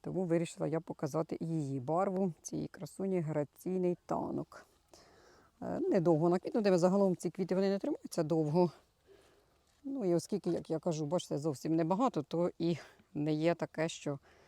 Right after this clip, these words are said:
постійно потрапляє вона в кадр. Капуста підростає, підростає, буде дуже різна. Тут так три різних сорти тої декоративної капусти.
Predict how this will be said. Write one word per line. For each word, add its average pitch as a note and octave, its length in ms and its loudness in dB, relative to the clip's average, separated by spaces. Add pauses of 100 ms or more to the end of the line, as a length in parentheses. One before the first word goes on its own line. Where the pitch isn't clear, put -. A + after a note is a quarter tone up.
(200)
постійно F#3 560 2
потрапляє D#3+ 460 0
вона D3+ 140 0
в C#3 60 -8
кадр. - 460 -10 (640)
Капуста A3 840 -4
підростає, F3+ 680 -4
підростає, D3+ 500 -4
буде D3 140 -2
дуже D#3 420 -2
різна. F3 320 -2
Тут - 140 -16 (100)
так D#3+ 140 -6 (180)
три F3 440 4
різних D#3+ 380 0
сорти A#3 420 -2 (260)
тої A3+ 180 0
декоративної G3 840 2
капусти. F3+ 680 -4